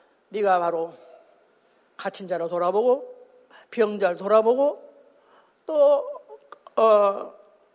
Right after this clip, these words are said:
벗은 자를 입히고 또 줄인 자를 먹-, 먹이고 이 모든 것들이 나에게 대해서 한 것이다.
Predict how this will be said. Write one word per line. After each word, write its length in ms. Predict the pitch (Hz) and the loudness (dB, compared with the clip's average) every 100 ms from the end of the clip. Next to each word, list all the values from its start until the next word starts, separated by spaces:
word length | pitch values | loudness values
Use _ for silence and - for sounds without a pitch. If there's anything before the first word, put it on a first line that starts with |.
| _ _ _ _ _ _ _ - - | _ _ _ _ _ _ _ -18 -10
벗은 360 | 202 262 240 | -8 -8 -6
자를 260 | 247 240 247 | -4 -4 -8
입히고 600 | 277 - 339 349 370 - _ _ _ _ _ _ _ - | -14 -10 -8 -8 -10 -14 _ _ _ _ _ _ _ -6
또 320 | 349 339 330 - | -2 -2 -4 -10
줄인 240 | 311 311 | -8 2
자를 200 | 294 285 | 4 4
먹-, 200 | 269 277 - | 0 -4 -8
먹이고 800 | 302 294 277 349 381 - - _ - | -4 -2 -2 -2 -4 -6 -20 _ -6
이 140 | 339 | -4
모든 340 | 330 339 381 | -2 -2 -2
것들이 680 | 392 370 403 415 539 - - | -2 -2 2 2 2 -4 -14
나에게 520 | 208 - - 160 190 196 | -12 -12 -14 -12 -12 -10
대해서 220 | 202 233 | -12 -16
한 100 | 285 | -18
것이다. 440 | 269 - 185 226 | -18 -14 -14 -16